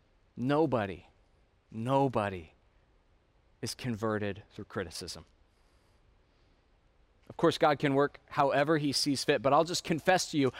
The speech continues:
I have never met someone who told me, "You know, I became a Christian because I had a friend who was a believer, and they kept telling me how ignorant and sinful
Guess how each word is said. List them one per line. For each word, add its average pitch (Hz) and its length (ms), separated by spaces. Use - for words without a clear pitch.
I 190 140
have 165 240
never 175 480
met 165 180
someone 135 320
who 135 80
told 151 300
me, 151 180
"You 139 160
know, 180 300
I 180 160
became 208 360
a 160 40
Christian 151 380
because 131 240
I 135 100
had 131 200
a 113 40
friend 165 460
who 156 100
was 139 140
a 131 60
believer, 120 500
and 117 180
they 127 80
kept - 280
telling 139 280
me 135 100
how 113 260
ignorant 156 480
and 120 100
sinful 156 640